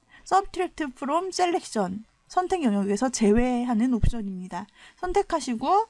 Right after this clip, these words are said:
이 상태로 화면에서 젓가락 부분을 크게 드래그 해줍니다.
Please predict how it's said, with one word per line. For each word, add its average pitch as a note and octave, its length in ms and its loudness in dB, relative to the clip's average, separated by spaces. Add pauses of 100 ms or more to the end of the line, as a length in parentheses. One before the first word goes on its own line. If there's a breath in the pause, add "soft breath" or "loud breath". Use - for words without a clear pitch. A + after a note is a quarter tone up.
(120)
이 A3 80 0
상태로 A#3+ 720 2 (500)
화면에서 D#4+ 460 2
젓가락 C4 520 0
부분을 A#3 360 0
크게 F#4 440 2
드래그 B3+ 640 -2
해줍니다. A3 840 0